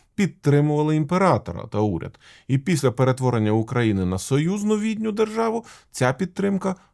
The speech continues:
зросла. Але у другій половині вісімнадцятого року, коли С Ш А на повну силу включилася у бійню на боці Антанти, все почало валитися. І це відчули українці по обидві сторони кордону.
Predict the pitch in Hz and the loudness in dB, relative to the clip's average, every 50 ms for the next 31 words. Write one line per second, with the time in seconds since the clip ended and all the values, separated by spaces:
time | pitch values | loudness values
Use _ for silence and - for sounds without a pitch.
0 | - - 80 98 101 113 - - 175 120 92 - _ _ _ - - 190 262 269 | -12 -6 -4 -2 -2 -2 0 0 0 0 -2 -2 _ _ _ -2 2 2 2 4
1 | 233 160 90 - - _ _ - - 127 139 214 277 254 233 208 170 165 156 156 | 2 0 0 -2 -6 _ _ -6 -4 -2 0 2 2 2 2 2 2 4 4 4
2 | 156 156 143 131 123 120 127 - - 143 147 151 147 131 110 - - - 110 107 | 4 4 4 2 2 2 0 0 0 -2 0 2 2 2 0 0 -4 -4 -2 -2
3 | 104 107 87 85 78 73 - - - - - _ - 147 156 165 175 160 165 170 | -2 -2 -2 -4 -6 -6 -8 -12 -16 -16 -16 _ -4 2 4 4 4 4 4 0
4 | 156 139 - 180 170 151 135 135 143 135 143 - 151 156 151 139 135 123 120 - | -2 0 0 2 4 4 4 4 4 2 0 0 -2 0 0 2 2 0 0 0
5 | - 139 123 110 107 - - 117 113 110 - - 107 104 101 - - 101 101 104 | -2 -2 -2 -2 -2 -4 -4 -4 -4 -4 -2 -4 -4 -4 -2 -2 -2 -2 -2 -2
6 | 101 101 110 107 98 95 90 87 - - - _ - 117 123 131 127 120 120 113 | -2 -2 0 0 0 0 -2 -4 -6 -12 -20 _ -2 2 2 2 4 4 2 2
7 | 110 - 127 127 139 156 170 170 269 269 277 262 - 269 254 - - _ _ - | 2 2 2 0 2 2 0 2 2 0 0 0 -4 -8 -10 -10 -20 _ _ -10
8 | - 208 220 220 - 139 - 151 147 160 165 - - - _ _ - - 98 117 | -4 -4 -4 -2 -2 -4 -2 0 2 2 2 0 0 -8 _ _ -8 -2 2 2
9 | 135 139 127 107 85 - - - - - - - _ _ _ _ _ - 117 117 | 4 4 4 2 0 -4 -8 -18 -18 -18 -20 -20 _ _ _ _ _ -2 -2 -2
10 | 113 - 165 175 170 165 - - - 156 139 135 135 123 110 131 139 156 175 170 | 0 2 2 4 4 2 0 -2 -2 2 2 2 2 2 2 2 2 2 2 2
11 | - 160 151 - 131 127 120 113 107 127 147 151 147 147 147 139 - - 107 107 | 0 -2 0 2 2 4 4 2 2 0 0 0 0 -4 -6 -8 -8 -6 -4 -2
12 | 107 110 101 101 101 - - 110 104 87 78 69 - - | -2 0 -2 -2 -4 -4 -6 -6 -6 -4 -6 -8 -8 -10